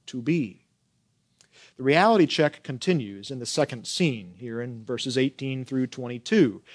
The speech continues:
because not only is their reality checked by an unexpected message, it's also checked by a set of very unusual, colorful characters, right? The cast of characters that Jesus chooses to support this gospel drama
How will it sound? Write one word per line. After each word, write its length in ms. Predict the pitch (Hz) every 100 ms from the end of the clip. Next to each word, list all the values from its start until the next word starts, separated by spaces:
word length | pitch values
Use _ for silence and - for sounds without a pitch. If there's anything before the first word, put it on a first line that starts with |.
| - - _
because 240 | 135 135
not 160 | 139 165
only 440 | 190 226 202 165
is 140 | 151 135
their 140 | 156
reality 480 | 143 135 160 165 139
checked 500 | - - 190 156 -
by 160 | 147 139
an 60 |
unexpected 640 | 143 139 - 151 139 131 120
message, 540 | 180 196 120 117 127
it's 120 | 120
also 340 | 139 170 - 131
checked 520 | - 127 123 - 117
by 300 | 131 131 127 - - _ _ _ _
a 60 | 123
set 260 | - 147
of 360 | 135 117 - - _ _ _ _
very 440 | 120 160 185 190 185
unusual, 800 | 143 135 139 170 156 135 123 120
colorful 760 | - 160 139 - 127 123 127 _ _ _ -
characters, 840 | 196 147 123 107 92 - - - -
right? 200 | 120 -
The 60 |
cast 420 | 117 156 170 - 190
of 100 | -
characters 560 | 180 147 - 120 127
that 120 | 131
Jesus 420 | 110 123 135 151 -
chooses 600 | - 214 185 117 123 147
to 120 | 147
support 500 | - - 190 202 196
this 160 | 143
gospel 500 | 117 151 180 - 180
drama 560 | 147 156 185 147 113